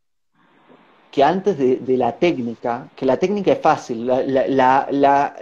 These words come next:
la resumí, una técnica, pero milenaria, la resumí en un, en un audiolibro que creo que dura un poco menos de dos horas. Es,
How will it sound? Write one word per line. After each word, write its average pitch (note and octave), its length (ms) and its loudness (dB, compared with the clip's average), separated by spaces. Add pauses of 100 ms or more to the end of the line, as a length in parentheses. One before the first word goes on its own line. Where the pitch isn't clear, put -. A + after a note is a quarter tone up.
(160)
la C3 580 2 (400)
resumí, C#3 720 -2
una E3 300 0
técnica, D#3 720 2
pero B2 420 0
milenaria, C3 680 2
la C#3 140 4
resumí C3 460 -4
en F3 80 -4
un, D3 360 -4
en C3+ 140 -8
un D#3 100 -4
audiolibro F3 640 2
que B2+ 260 -6
creo E3+ 240 -4
que D3 60 0
dura D3 220 0
un C#3 140 -8
poco C#3+ 220 -6
menos D3 260 -4
de C3+ 40 0
dos C#3+ 240 -2
horas. C#3 360 -6 (500)
Es, - 360 -6